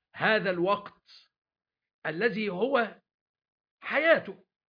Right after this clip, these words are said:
حياته، وحياته أنفاس،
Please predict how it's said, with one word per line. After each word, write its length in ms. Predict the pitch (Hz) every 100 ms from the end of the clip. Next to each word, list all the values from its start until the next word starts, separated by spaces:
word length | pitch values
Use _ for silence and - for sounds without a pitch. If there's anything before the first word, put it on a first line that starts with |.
| _ _ _ _ _ _ _ _ _ _ _ _ _ _ -
حياته، 640 | 165 240 277 - - - _ _ _ _ _ _ -
وحياته 1160 | 165 - 196 233 311 302 285 285 302 320 - - _ _ _ -
أنفاس، 640 | 277 226 262 285 202 -